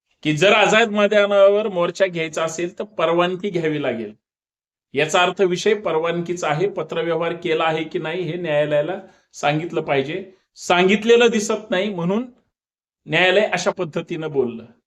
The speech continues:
बऱ्याच जणांनी काय लगेच मेसेज टाकले की मोर्चा रद्द झाला, असं क-, कसं काय झालं, किंवा काही जण म्हणतात, "आता कसं वाटतंय?"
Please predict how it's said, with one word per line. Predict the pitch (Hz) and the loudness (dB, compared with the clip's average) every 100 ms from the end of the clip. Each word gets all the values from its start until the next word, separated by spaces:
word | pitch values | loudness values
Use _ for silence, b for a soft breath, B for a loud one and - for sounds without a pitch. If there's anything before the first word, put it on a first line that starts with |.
| _ _ _ _ _ | _ _ _ _ _
बऱ्याच | 127 151 220 | 0 4 4
जणांनी | 190 220 233 233 | 4 4 4 4
काय | 233 233 233 | 2 4 4
लगेच | 220 226 233 233 | 2 2 2 0
मेसेज | 214 208 214 - | -2 0 -4 -2
टाकले | 196 202 208 220 - _ _ _ _ | -2 -2 -4 -4 -10 _ _ _ _
की | - | -4
मोर्चा | 160 190 196 196 | 4 4 6 4
रद्द | 196 180 | 4 4
झाला, | 208 190 180 | 4 6 4
असं | 165 156 202 | 4 2 -2
क-, | 190 - _ _ _ _ _ _ _ - | -6 -10 _ _ _ _ _ _ _ -12
कसं | 170 196 | -8 -2
काय | 196 190 | 2 4
झालं, | 175 175 156 | 4 4 2
किंवा | 175 170 | 0 0
काही | 175 175 | 2 4
जण | 202 | 4
म्हणतात, | 190 175 190 202 202 b b _ | 2 0 2 0 -2 b b _
"आता | 147 226 220 | 0 2 2
कसं | 220 220 | 2 4
वाटतंय?" | 208 202 175 135 | 2 2 0 0